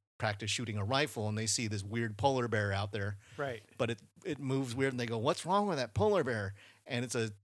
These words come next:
Speaker 1: it's kinda like a polar bear squid thing.
Speaker 2: <laughs>
Speaker 1: And they, they shoot it, and they rescue, there's, like, one of the little, the, the, the, the little, there was a little sister who comes out, and they rescue the little sister from this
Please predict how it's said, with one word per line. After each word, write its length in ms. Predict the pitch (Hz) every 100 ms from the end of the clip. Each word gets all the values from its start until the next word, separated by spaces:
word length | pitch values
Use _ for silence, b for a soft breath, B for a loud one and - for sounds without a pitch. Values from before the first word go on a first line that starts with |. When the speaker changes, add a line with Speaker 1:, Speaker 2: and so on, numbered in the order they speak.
| _ -
Speaker 1:
it's 100 | -
kinda 220 | 165 147
like 100 | 120
a 60 |
polar 320 | 110 180 170 143
bear 180 | 135
squid 440 | 120 - 147 151 107
thing. 280 | 120 80 - 135 104 156
Speaker 2:
<laughs> 300 | - 147 104
Speaker 1:
And 280 | 147 131 123
they, 160 | 131 107 -
they 120 | 135
shoot 300 | - 262 254
it, 180 | 120 - _ _ _ _ _ -
and 180 | 135
they 100 | 135
rescue, 400 | 131 143 - 135
there's, 180 | 131 127
like, 160 | 123 110
one 100 | 123
of 60 | 120
the 80 | 117
little, 260 | 127 117 123
the, 100 | 127
the, 100 | 117 113
the, 280 | 113 107 98 -
the 100 | 110
little, 180 | 120 107 -
there 80 | 117
was 80 |
a 40 | 107
little 140 | 120
sister 280 | 104 151 117
who 40 |
comes 220 | 104 117 107
out, 140 | 107
and 80 | 110
they 40 | 101
rescue 340 | 117 - 113
the 80 | 104
little 160 | 107
sister 320 | 101 127 - 107
from 200 | 110 98
this 180 | 98